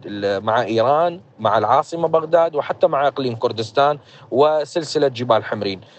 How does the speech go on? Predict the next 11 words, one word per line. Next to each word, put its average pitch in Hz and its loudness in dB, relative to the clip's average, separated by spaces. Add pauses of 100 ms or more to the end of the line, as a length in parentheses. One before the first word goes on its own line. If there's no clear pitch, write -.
(140)
يجب 156 0
أن 135 2
يكون 127 -2
هناك 123 0
معالجات 117 0
نوعية 117 0
تجاه 104 0
ديالى، 98 -2
وليس 160 0 (480)
عمليات 147 2
ترقيعية 135 0